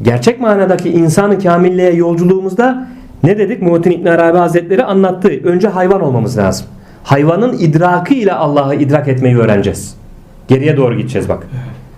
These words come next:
Speaker 1: Hayvan insanlıktan hayvanlık mertebesini anlayacağız. O mertebeden idraki anlayacağız. Hayvanlığın mertebesindeki idrakten bitkilerin mertebesindeki idrake geçeceğiz. Onların idrakinden Allah'ı idrak edeceğiz. Bitkilerin idrakinden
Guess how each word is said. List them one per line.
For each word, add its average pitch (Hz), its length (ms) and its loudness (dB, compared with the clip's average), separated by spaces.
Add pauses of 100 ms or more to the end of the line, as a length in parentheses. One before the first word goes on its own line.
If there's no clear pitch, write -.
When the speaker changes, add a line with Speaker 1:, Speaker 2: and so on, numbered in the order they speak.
(1000)
Speaker 1:
Hayvan 160 280 0
insanlıktan 156 680 -2 (280)
hayvanlık 170 420 2
mertebesini 139 500 0
anlayacağız. 160 580 0
O 151 100 2
mertebeden 151 580 0
idraki 131 360 0
anlayacağız. 254 500 -2 (400)
Hayvanlığın 220 840 2
mertebesindeki 202 640 0
idrakten 202 680 -2 (420)
bitkilerin 165 500 0
mertebesindeki 175 680 0
idrake 135 360 0
geçeceğiz. 127 640 -2 (500)
Onların 147 240 2
idrakinden 180 520 0
Allah'ı 147 300 2
idrak 135 240 0
edeceğiz. 131 520 -2 (380)
Bitkilerin 156 400 0
idrakinden 240 760 0